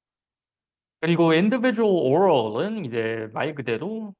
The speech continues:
말로 하는 시험입니다. 이제 공부한 작품 두 개를 이제 글로벌 이슈와 연관지어서 말로 발표를 하는 그런 시험이고요.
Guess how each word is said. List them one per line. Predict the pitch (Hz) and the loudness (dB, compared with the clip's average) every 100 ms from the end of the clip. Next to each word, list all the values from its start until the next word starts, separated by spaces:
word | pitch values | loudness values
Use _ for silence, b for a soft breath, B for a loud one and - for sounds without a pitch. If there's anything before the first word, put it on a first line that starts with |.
| _ - | _ -4
말로 | 113 117 185 220 | -2 0 0 0
하는 | 196 208 | -2 -4
시험입니다. | 190 131 - _ - 139 - _ _ _ - | -6 -6 -8 _ -20 -20 -20 _ _ _ -16
이제 | 123 120 113 | -2 -2 0
공부한 | - 139 160 170 151 | 0 0 2 0 -2
작품 | 117 - 139 | -6 -6 -8
두 | 127 117 | -8 -12
개를 | 101 107 131 214 269 254 _ | -8 -4 -2 -2 -4 -10 _
이제 | - - - - - | -16 -14 -14 -16 -8
글로벌 | 131 139 202 202 170 123 | 0 4 4 4 2 2
이슈와 | 113 - 117 98 120 180 165 | -2 -4 -2 0 0 -2 -4
연관지어서 | 113 110 107 107 104 104 165 190 208 _ _ - | -4 -4 -4 -6 -8 -4 -2 -2 -6 _ _ -8
말로 | 120 127 147 | -4 -2 -2
발표를 | 123 107 - 117 | -4 -6 -6 -4
하는 | 113 151 117 123 | -4 -4 -6 -10
그런 | 120 117 117 117 113 | -4 -2 -2 -6 -10
시험이고요. | 113 131 113 - - 165 190 | -8 -8 -8 -10 -4 -2 -2